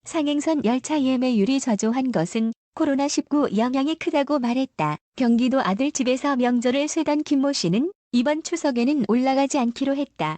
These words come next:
김 씨는 나도 아들 집에 가지 않고 아들도 내려오지 말라고 했다며 애들이 보고 싶지만 어쩔 수 없지 않으냐고 말했다. 경남 창녕의 팔십 대 할머니도 명절 때마다 천안의 아들 집으로 상경했으나 이번에는 가지 않는다.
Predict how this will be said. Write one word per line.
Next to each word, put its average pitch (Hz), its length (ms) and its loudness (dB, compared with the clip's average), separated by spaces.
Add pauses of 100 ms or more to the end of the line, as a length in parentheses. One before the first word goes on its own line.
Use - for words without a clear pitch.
김 254 180 0
씨는 285 320 2
나도 233 240 2
아들 262 340 0
집에 294 280 -2
가지 262 320 -2
않고 160 480 0 (100)
아들도 247 500 0
내려오지 269 440 0
말라고 262 460 0
했다며 185 580 -2 (240)
애들이 294 300 2
보고 262 260 0
싶지만 196 640 0 (200)
어쩔 262 340 -2
수 269 160 -2
없지 277 260 -2
않으냐고 262 540 2
말했다. 247 640 -2 (100)
경남 294 400 0
창녕의 302 540 0
팔십 - 360 -4
대 277 100 0
할머니도 294 680 0 (200)
명절 262 400 0
때마다 185 560 0 (220)
천안의 294 420 0
아들 277 280 0
집으로 277 380 0
상경했으나 277 880 0 (200)
이번에는 269 560 2
가지 247 240 -2
않는다. 247 540 0